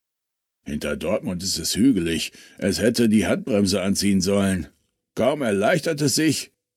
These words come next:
rollt der Transporter davon. Als kleines Kalb hat es gelernt, dass Rinder auf der Autobahn nicht gern gesehen sind.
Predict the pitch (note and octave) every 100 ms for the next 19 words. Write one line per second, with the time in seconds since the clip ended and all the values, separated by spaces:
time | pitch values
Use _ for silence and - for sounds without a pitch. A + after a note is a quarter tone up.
0 | _ A2+ C3+ B2+ A#2+ B2+ A#2 F#2+ E2 D#2
1 | D#2 D#2 E2+ D#2 - - _ _ _ _
2 | _ _ - _ _ B1 B1+ - D#2 A2+
3 | G#2 D#2+ - E2 C#3 A#2 A2 - - F2+
4 | F#2 A#2+ A#2 G2 D#2 D2+ C3 C#3 F#2+ F#2+
5 | F2+ D2+ G#2 A2 G2+ A2 A2 - G#2 A2+
6 | G2+ E2+ C3 B2 D#2 D#2+ -